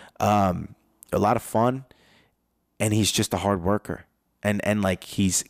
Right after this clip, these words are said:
good at his job. You see, he's doing exactly what you should be doing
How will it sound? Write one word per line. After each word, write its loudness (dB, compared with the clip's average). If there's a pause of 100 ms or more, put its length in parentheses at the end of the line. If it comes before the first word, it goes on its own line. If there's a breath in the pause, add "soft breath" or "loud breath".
good 0
at 0
his -2
job. 0 (640)
You -10
see, 2
he's -10
doing 0
exactly -2 (600)
what 0 (760)
you 2
should -2
be 2
doing 0